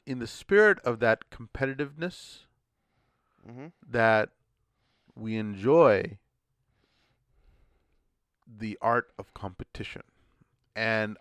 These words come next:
Speaker 1: I feel that although I did much better
Speaker 2: Which you didn't, but
Speaker 1: No, I did. I did much better.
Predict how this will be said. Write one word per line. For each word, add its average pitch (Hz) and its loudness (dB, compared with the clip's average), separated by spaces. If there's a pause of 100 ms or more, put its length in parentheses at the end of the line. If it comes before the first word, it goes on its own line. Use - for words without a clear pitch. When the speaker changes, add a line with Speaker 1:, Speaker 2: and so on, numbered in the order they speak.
(100)
Speaker 1:
I 107 -4
feel 104 -2 (720)
that 98 2 (2250)
although 123 8
I 147 8
did 127 -4
much 120 -6
better 139 0 (800)
Speaker 2:
Which - -20
you 113 -20
didn't, 107 -20
but - -20 (520)
Speaker 1:
No, 269 -8
I 117 -4
did. - -8
I 90 -12
did 135 -14
much 160 -8
better. 113 -12